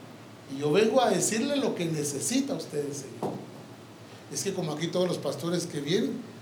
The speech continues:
vienen a pedir material para sus construcciones. Y fíjese,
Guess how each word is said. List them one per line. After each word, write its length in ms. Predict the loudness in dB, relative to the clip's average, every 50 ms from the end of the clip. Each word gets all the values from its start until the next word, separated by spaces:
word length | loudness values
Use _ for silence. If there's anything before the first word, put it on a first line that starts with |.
| -16 -12 -6
vienen 280 | -4 -2 0 0 0
a 100 | -2 -2
pedir 300 | -2 -2 -2 -2 -2 -4 -4 -8 -12 -14 -16 -16 -18 -18 -14 -10 -6
material 540 | -6 -4 -4 -4 -4 -6 -4 -4 -4 -4 -4 -6 -6
para 140 | -6 -6 -6
sus 100 | -8 -10
construcciones. 680 | -10 -10 -10 -10 -10 -10 -10 -12 -12 -10 -10 -10 -12 -12 -14 -16 -18 -18 -18 -18 -18 -18 -18 -18 -18 -18 -18 -18 -18 -18 -18 -16 -16 -16 -14 -6 -2
Y 60 | -2
fíjese, 520 | 0 2 2 0 2 2 2 2 0 0